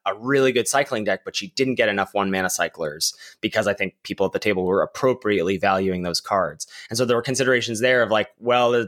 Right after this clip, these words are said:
is cycling open? Am I gonna be able to get there at this table of these seven other, you know, really good drafters?" So th-, were you making any considerations like that?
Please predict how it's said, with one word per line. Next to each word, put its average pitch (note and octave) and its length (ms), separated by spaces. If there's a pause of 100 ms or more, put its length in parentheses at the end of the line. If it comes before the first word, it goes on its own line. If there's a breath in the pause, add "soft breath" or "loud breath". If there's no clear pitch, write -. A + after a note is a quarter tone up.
is C3 160
cycling A#2+ 440
open? B2+ 260
Am A2 100
I A2 60
gonna G#2+ 240
be A2+ 120
able G2+ 160
to - 120
get G#2+ 220
there G#2 240
at G#2 240
this G2 160
table F#2 500 (180 loud breath)
of E2 120
these F2+ 180
seven F#2+ 260
other, F2 440
you G2+ 100
know, D#2+ 160 (160)
really F#2+ 380
good E2+ 220
drafters?" E2 520
So G2 360
th-, F#2 300
were B2 120
you C#3+ 120
making C#3+ 280
any C3+ 100
considerations A#2+ 560
like C#3 140
that? D3 220